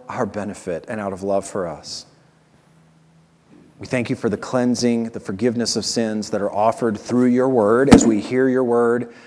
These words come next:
and respond in faith. And I pray that this picture of what you have done would so change our perspective that we would walk out of here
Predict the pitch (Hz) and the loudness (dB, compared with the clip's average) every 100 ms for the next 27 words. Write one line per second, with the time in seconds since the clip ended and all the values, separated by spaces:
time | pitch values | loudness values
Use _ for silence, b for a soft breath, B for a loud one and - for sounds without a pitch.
0 | B B B 104 104 104 - 113 120 123 | B B B -8 -6 -8 -6 -4 -2 -4
1 | 120 101 90 87 - - _ _ _ _ | -4 -4 -4 -6 -10 -20 _ _ _ _
2 | _ _ _ _ _ _ _ - - 101 | _ _ _ _ _ _ _ -20 -14 -10
3 | 104 - 135 123 113 110 - - - _ | -10 -2 2 4 2 0 -4 -20 -20 _
4 | _ 110 127 - - - 156 - 151 131 | _ -6 -4 -4 -10 -8 -8 -2 0 0
5 | 117 104 117 - 117 123 113 101 113 123 | -2 0 0 0 -4 -2 -4 -4 -4 -2
6 | 139 143 B B B B - 110 101 - | -4 -8 B B B B -6 -6 -4 -2
7 | 139 131 127 - 135 123 117 110 113 117 | 2 2 0 -4 -6 -4 -2 -4 -4 -10
8 | - - 95 - 95 90 104 110 110 104 | -12 -8 -8 -6 -10 -6 -8 -6 -4 0
9 | 101 104 107 104 101 - 110 104 98 | 0 0 -2 -2 -4 -2 0 0 -2